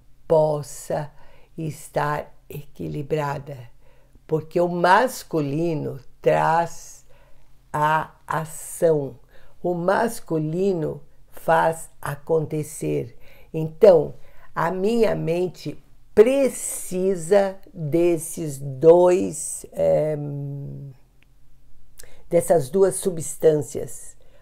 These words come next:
Para fazer um bolo, você não pode fazer um bolo só com farinha. Você precisa ter o ovo, você precisa ter o leite para fazer. Uma mente, eh, poderosa, você não pode ter só o aspecto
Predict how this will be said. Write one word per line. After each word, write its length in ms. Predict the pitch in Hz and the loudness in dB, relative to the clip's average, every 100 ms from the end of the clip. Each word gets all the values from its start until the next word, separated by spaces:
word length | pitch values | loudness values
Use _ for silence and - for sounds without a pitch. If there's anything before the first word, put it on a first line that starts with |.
| - | -2
Para 220 | 170 190 | 2 4
fazer 400 | 175 185 165 190 | 4 4 4 2
um 160 | 175 156 | 2 -2
bolo, 340 | 147 196 190 151 | 2 4 4 0
você 300 | 156 170 165 | -6 -6 -4
não 100 | 151 | 0
pode 280 | 175 170 | 2 2
fazer 340 | - 160 156 160 | 2 -2 -2 -4
um 100 | 156 | -2
bolo 280 | 151 151 131 | -2 -2 -2
só 240 | - 147 | -2 -2
com 160 | - 123 | -4 -8
farinha. 580 | 143 147 143 139 139 - - - - | -6 -6 -6 -8 -12 -16 -20 -20 -14
Você 180 | 127 156 | -8 -8
precisa 340 | 143 - 156 | -6 -2 -2
ter 140 | - 156 | 0 0
o 120 | 151 | 2
ovo, 380 | 160 156 143 139 | 2 0 -4 -10
você 280 | 143 - | -10 -10
precisa 400 | 139 - - 151 | -10 -12 -4 -4
ter 160 | 139 151 | -2 -4
o 60 | 147 | -4
leite 380 | 143 135 - | -4 -6 -10
para 320 | - 147 143 139 | -6 -4 -4 -4
fazer. 500 | 156 147 151 - - - - - - | -4 -2 -2 -4 -6 -14 -14 -14 -4
Uma 360 | 160 170 160 151 | 0 2 2 2
mente, 880 | 156 170 185 175 151 - - 123 - - - - - | 2 2 4 0 -2 -8 -10 -10 -14 -20 -20 -14 -6
eh, 140 | 151 | -6
poderosa, 920 | - 180 190 151 147 170 175 160 143 | 2 4 6 6 6 8 8 4 2
você 340 | 156 131 - 170 | -2 -4 -2 -2
não 160 | 170 | -2
pode 500 | 160 - 185 180 151 | 2 6 6 6 0
ter 380 | 147 - 160 151 | -6 0 2 0
só 720 | - - - 170 170 190 170 - - - - | -4 -14 2 8 8 6 0 -8 -18 -8 0
o 100 | 151 | 2
aspecto 1040 | 156 - - - 165 170 - - 165 | 2 -4 -10 0 2 2 -2 -4 -2